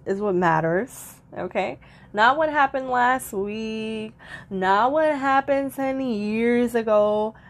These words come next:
Not what X, Y, and Z did to you when they broke your laptop, okay? No, no, no, no, no. No, no, no, no, no, no, no, no. Think about the present and the future,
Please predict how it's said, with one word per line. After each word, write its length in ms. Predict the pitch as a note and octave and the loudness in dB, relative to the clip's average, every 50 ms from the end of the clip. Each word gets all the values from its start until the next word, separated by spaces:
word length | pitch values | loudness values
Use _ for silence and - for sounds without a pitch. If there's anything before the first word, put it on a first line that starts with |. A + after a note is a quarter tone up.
| - - G3 | -16 -8 -2
Not 300 | F#3+ F#3 G#3 A#3 C4+ D4+ | 0 2 4 4 4 2
what 240 | D#4+ D#4+ D4+ - - | 2 2 2 0 0
X, 380 | - - F#3+ A#3+ B3 - - C4+ | 0 0 0 0 -2 -4 -6 -4
Y, 160 | C4 B3+ B3+ | -2 -2 -2
and 240 | B3+ B3+ C4 B3 A3+ | -2 -2 -4 -4 -2
Z 160 | A#3+ B3 A#3+ | -4 -4 -4
did 360 | G3+ F3+ E3 E3+ G3 G#3 G3+ | -4 -4 -2 -2 -2 -2 -4
to 100 | - A3+ | -10 -10
you 200 | G#3+ G#3+ A3 A3 | -10 -8 -8 -8
when 160 | A3 A3+ A3 A3+ | -6 -6 -6 -6
they 120 | A#3 A#3 | -8 -8
broke 420 | G#3+ E3 D3+ D#3+ E3 F3+ G3 F3+ | -8 -8 -6 -4 -4 -4 -4 -4
your 160 | A3+ A3+ A3+ A3 | -4 -2 -2 0
laptop, 880 | G#3 F3+ F3+ F#3 F#3 G3 F#3+ - - F#3+ F3+ F3 E3+ F3 F3+ F3 - | 2 4 4 4 4 4 2 0 -2 0 0 2 2 0 -2 -4 -4
okay? 520 | - - F#3+ F#3+ A3 G#3 G#3 G#3 G#3 A#3 - - - - - - - _ - | -6 -8 -6 -4 -2 -2 0 -2 -2 -6 -12 -18 -20 -20 -20 -20 -20 _ -16
No, 420 | G#3+ A3 B3 C4+ C#4+ D#4 D#4+ D#4+ | -12 -8 -4 0 2 2 2 2
no, 320 | D#4+ D4+ C#4 B3+ B3+ B3+ C4 | 2 2 2 4 4 2 2
no, 320 | C#4 C#4 D4 D4 D4 D4 | 0 -2 -2 0 -2 -2
no, 340 | D4 C#4+ C#4+ D4 D4+ D#4 D#4 | -2 0 0 0 0 -2 -2
no. 840 | D#4 D#4+ E4 F4 G4+ A#4 A#4 A#4 A4 G4 D#4+ B3+ G#3 F#3 E3 D#3 D#3+ | -2 0 2 2 2 2 0 0 2 2 4 4 2 2 0 -2 -4
No, 180 | F3+ G#3 A#3 | -6 -6 -6
no, 140 | A#3+ B3 A#3+ | -4 -4 -6
no, 0 | |
no, 100 | A#3+ A#3 | -6 -6
no, 120 | G#3+ G3 F3 | -6 -6 -8
no, 100 | - - | -10 -12
no, 120 | - - | -14 -16
no. 400 | A#1 A1+ B1 - G1+ - - - - - - - - - - - - - - - | -18 -18 -18 -20 -18 -20 -20 -20 -20 -20 -20 -20 -20 -20 -20 -20 -20 -20 -14 -8
Think 220 | - C#4 D4+ - | -6 -4 -4 -2
about 280 | D4 C4 B3 A3+ A3 A#3 | 2 4 4 4 4 2
the 80 | A3 G3+ | -2 -10
present 460 | - - G#3+ G#3 G#3 G#3 A3+ G#3+ - | -4 0 2 2 2 2 0 -6 -6
and 180 | - G3 G#3 G3 | -6 -6 -4 -6
the 60 | F3 | -6
future, 560 | - - - G3+ G#3 G3+ - - - - - | -6 -8 -10 -10 -10 -10 -10 -12 -12 -14 -14